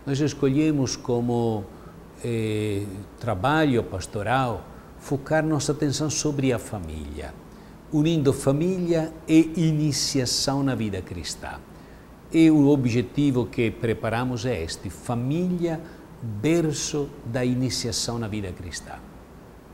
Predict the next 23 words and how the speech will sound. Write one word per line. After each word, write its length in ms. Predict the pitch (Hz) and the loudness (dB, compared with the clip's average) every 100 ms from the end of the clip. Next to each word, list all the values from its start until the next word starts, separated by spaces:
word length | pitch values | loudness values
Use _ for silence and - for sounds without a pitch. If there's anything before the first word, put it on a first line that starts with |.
| - - - - - | -20 -20 -20 -20 -2
A 60 | 151 | 4
família 400 | 185 196 208 185 | 4 6 6 6
cristã 600 | 180 180 - 196 220 220 - - - - - | 4 2 4 6 4 2 -8 -18 -20 -20 -2
é 120 | 123 | 2
o 80 | 127 | 4
ambiente 600 | 127 127 147 151 139 113 | 4 6 6 4 2 0
educativo 680 | 110 117 117 - 165 143 | 0 0 0 0 2 2
por 240 | 123 120 110 | 2 0 0
excelência, 960 | 104 - 117 123 170 143 - 90 78 - - - - | 0 0 2 4 4 2 0 -6 -8 -14 -20 -20 -6
onde 500 | 139 135 113 98 95 - | 0 2 2 -2 -4 -6
a 80 | 98 | -8
fé 440 | - - 113 180 - - - - - | -6 -2 0 -2 -8 -16 -20 -20 -10
é 100 | 113 | -8
transmitida, 1040 | - 113 104 92 95 - 156 170 160 160 - - - - - | -4 -4 -4 -6 -8 -4 -2 -2 -4 -8 -12 -20 -20 -20 -12
germina, 840 | 123 110 110 101 120 147 147 127 120 - - - - | -6 -2 -2 -2 -2 -2 -2 -6 -10 -14 -20 -20 -8
cresce. 580 | 110 90 - - - - - - - - - - - - - | -6 -6 -6 -8 -8 -14 -18 -20 -20 -20 -20 -20 -20 -20 0
Cabe, 300 | - 165 139 | 8 8 8
pois, 580 | - 147 127 104 - - - - - | 4 6 6 4 -2 -8 -12 -20 -4
antes 340 | 131 123 123 110 | -2 0 -2 2
de 120 | 123 | 2
tudo, 320 | 220 226 120 | 2 2 2
às 140 | 98 | 2
famílias 800 | - 120 143 214 131 101 90 - | 0 0 2 2 2 0 -2 -8